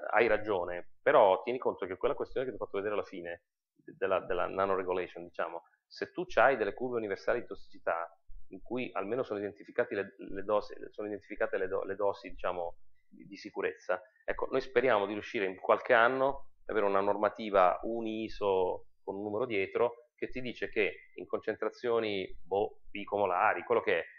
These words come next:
di quel particolare composto con quella superficie, quella forma, diciamo, c'è un,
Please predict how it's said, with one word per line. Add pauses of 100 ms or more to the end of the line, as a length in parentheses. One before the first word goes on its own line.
(220)
di
quel
particolare
composto
con
quella
superficie,
quella
forma, (300)
diciamo,
c'è
un,